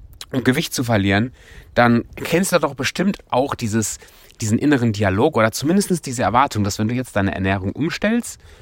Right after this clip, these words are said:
und eine Diät machst, dann ziehst du das so lange durch, bis du dein Ziel erreicht hast und dann, dann gehst du wieder zurück zu normal. Vielleicht erredest du dir rational ein, dass du das nicht machen würdest, aber eigentlich weißt du ganz genau, dass die Veränderung, die du jetzt machst,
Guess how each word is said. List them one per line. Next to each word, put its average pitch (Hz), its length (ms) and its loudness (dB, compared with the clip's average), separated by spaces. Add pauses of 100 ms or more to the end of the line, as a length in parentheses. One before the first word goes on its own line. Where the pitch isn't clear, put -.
(380)
und 107 240 -2
eine 104 100 -4
Diät 135 460 0
machst, - 500 -2 (240)
dann 98 140 -8
ziehst - 260 -4
du 120 60 -6
das 113 140 -2
so 120 80 2
lange 101 240 2
durch, 165 280 -2
bis 117 140 -6
du 104 80 -2
dein 95 120 -2
Ziel - 200 -4
erreicht 110 340 2
hast 101 140 -4
und 101 80 0
dann, 95 280 -2 (280)
dann 101 160 -2
gehst 110 180 -2
du 98 60 -4
wieder 92 160 -2
zurück 87 260 -6
zu - 140 -4
normal. 85 420 -4 (360)
Vielleicht - 380 0
erredest 123 540 0
du 139 80 -4
dir 120 180 -2
rational 113 480 2
ein, 110 200 0
dass 107 100 -4
du - 80 -6
das 92 160 -6
nicht 98 160 -6
machen 143 300 -2
würdest, 85 320 -4 (220)
aber - 180 -2
eigentlich 156 280 0
weißt 123 220 2
du 120 40 0
ganz 110 200 2
genau, 113 240 6
dass 98 140 -2
die 110 100 -8
Veränderung, 156 520 0
die 120 100 -8
du 113 80 -6
jetzt 110 220 0
machst, 135 380 -2